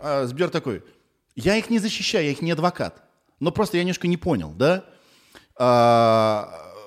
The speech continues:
Сбер такой: "Ну вот, мы стали чуть-чуть лучше, идите в жопу,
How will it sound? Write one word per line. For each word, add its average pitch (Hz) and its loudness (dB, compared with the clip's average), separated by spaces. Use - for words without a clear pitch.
Сбер 143 -2
такой: 147 -4
"Ну 208 0
вот, 254 -4
мы 202 -2
стали 214 -2
чуть-чуть - -12
лучше, 202 -2
идите 180 -4
в 131 -10
жопу, 123 -6